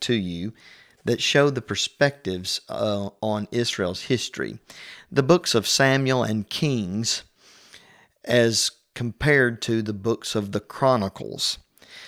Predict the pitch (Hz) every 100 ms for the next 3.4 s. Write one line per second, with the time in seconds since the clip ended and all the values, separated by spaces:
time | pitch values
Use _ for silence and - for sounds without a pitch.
0 | - - - - 175 180 156 120 110 -
1 | 151 135 110 120 - - - - - -
2 | - 117 123 123 113 101 117 - 120 117
3 | 107 - - -